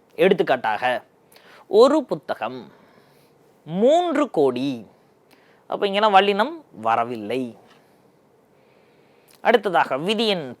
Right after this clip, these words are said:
பதினான்கு, அடுக்கு தொடர், இரட்டை கிளவி, இதுலலாம் வல்லினம் வராது. இப்ப அடுக்கு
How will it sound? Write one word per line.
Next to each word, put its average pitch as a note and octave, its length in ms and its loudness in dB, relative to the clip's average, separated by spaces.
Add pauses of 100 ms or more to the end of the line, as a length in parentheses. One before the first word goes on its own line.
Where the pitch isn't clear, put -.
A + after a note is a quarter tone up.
பதினான்கு, D3 600 0 (1300)
அடுக்கு G3+ 340 4 (140)
தொடர், C3+ 280 0 (720)
இரட்டை F#3 400 4 (160)
கிளவி, C3+ 360 -2 (640)
இதுலலாம் B2+ 500 -2 (240)
வல்லினம் F3+ 480 0 (100)
வராது. A#2 420 2 (920)
இப்ப - 260 2
அடுக்கு A#3 280 2